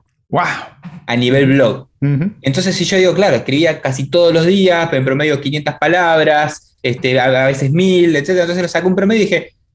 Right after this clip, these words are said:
Speaker 2: claro, eso fue, el crecimiento no fue casualidad,
Speaker 1: Ujú.
Speaker 2: fue sostener
Speaker 1: Claro.
Speaker 2: eso en el tiempo y hacerlo de forma consecuente. Después, a nivel, este, podcast, que el podcast mío lo tengo hace muy poquito, y yo lo que hago, eh, mi podcast son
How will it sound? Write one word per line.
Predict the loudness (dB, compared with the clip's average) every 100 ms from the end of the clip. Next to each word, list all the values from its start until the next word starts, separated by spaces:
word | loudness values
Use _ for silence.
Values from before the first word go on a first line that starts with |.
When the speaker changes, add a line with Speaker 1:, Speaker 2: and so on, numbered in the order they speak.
| _ _
Speaker 2:
claro, | -2 -2 -4 -6
eso | -6 -2 -2
fue, | 0 -2 -2 -6
el | -2 -2
crecimiento | -2 0 0 0 0
no | 0
fue | -2
casualidad, | -2 -2 -2 0 0 -4 -10 _ 0
Speaker 1:
Ujú. | 2
Speaker 2:
fue | 2
sostener | -2 -6 -4 0 0
Speaker 1:
Claro. | 0
Speaker 2:
eso | 0
en | 0
el | -2 -2
tiempo | -2 0 0
y |
hacerlo | 0 0 0
de | 0
forma | -2 -2
consecuente. | -4 -2 -2 -2 -8 -18 -20 _ _
Después, | -4 -2 0 0
a |
nivel, | 2 2 0 -4 -16 _
este, | -8 -6 -4 -2 -2
podcast, | -2 0 0 -2 -2
que | -4
el | -2
podcast | -4 -2 -4 -6 -4
mío | 0 0
lo | 0
tengo | -2
hace | 0
muy | 0 0
poquito, | -2 -2 -2 -4 -6
y |
yo | -2 0
lo | 0
que | 0
hago, | 0 -2 -2
eh, | -2 -2
mi | -2
podcast | -2 -2 -2
son | -2